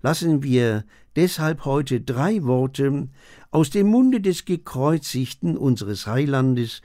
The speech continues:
zu uns sprechen. An jedem dieser drei Worte lässt sich eine der unvergänglichen Wahrheiten des Kreuzesgeschehen festmachen.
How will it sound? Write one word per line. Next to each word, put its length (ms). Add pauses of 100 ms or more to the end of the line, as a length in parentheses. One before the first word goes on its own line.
(200)
zu 220
uns 200
sprechen. 800 (460)
An 240
jedem 640
dieser 400
drei 380
Worte 680 (380)
lässt 320
sich 300
eine 280
der 320
unvergänglichen 1300
Wahrheiten 920 (300)
des 200
Kreuzesgeschehen 1000
festmachen. 880